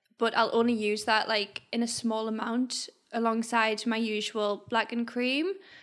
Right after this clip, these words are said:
I like to keep, like, a consistency, so I'll add bits of colour here and there, but I'll use colours that speak to me. So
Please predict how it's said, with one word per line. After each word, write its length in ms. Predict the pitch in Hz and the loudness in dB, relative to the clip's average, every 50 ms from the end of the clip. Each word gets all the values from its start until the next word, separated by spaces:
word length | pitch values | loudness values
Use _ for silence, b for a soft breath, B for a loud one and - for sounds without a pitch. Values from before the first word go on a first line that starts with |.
| B B B - | B B B 0
I 60 | 247 | 4
like 200 | 254 247 254 254 | 4 4 4 2
to 100 | - 294 | 0 -4
keep, 280 | - - 285 277 - - | -4 -2 -2 -2 -2 -2
like, 180 | 262 247 247 | -4 -4 -4
a 40 | 247 | -6
consistency, 1080 | - - 247 240 240 233 - 233 226 - - - 240 233 233 - - 254 254 285 320 339 | -6 -2 0 0 0 0 0 -4 -6 -6 -4 -2 0 0 0 -2 -2 -2 0 0 -2 -2
so 560 | 339 - - 247 226 214 214 214 214 220 214 b b b b b b - - | -4 -4 -4 -2 0 0 0 0 -2 -4 -8 b b b b b b -4 0
I'll 180 | 240 240 - - | 0 0 2 2
add 260 | 240 240 240 233 240 233 - - | 4 4 4 2 0 -4 -6 -4
bits 300 | - 226 220 - - - | -4 -4 -4 -4 -6 -6
of 160 | 247 226 - | -6 -6 -6
colour 240 | - - 233 240 247 226 | -6 -6 -4 -4 -2 -4
here 200 | 208 247 254 254 | -4 -4 -4 -2
and 140 | 240 233 | 0 0
there, 380 | 240 233 233 233 247 233 226 - _ _ _ _ _ - _ - | 0 0 0 -2 -2 -4 -8 -14 _ _ _ _ _ -20 _ -2
but 520 | 240 240 226 214 214 - - - - _ _ _ _ _ _ _ | 2 4 4 4 4 0 -2 -6 -12 _ _ _ _ _ _ _
I'll 120 | 247 247 247 | 0 2 2
use 480 | 247 240 233 226 233 254 262 - - - _ _ _ | 2 2 4 4 4 2 0 -2 -6 -10 _ _ _
colours 340 | - - 247 226 226 233 233 | -8 -6 -4 -2 -2 -2 -2
that 200 | - 226 - - | -4 -4 -4 -6
speak 300 | - - 240 220 233 - - | -6 -6 -6 -6 -6 -8 -8
to 100 | - 233 | -6 -4
me. 240 | 214 202 208 214 | -4 -2 -2 -4
So 420 | 233 233 - 214 208 208 247 - | -4 -4 -4 -4 -2 -2 -4 -6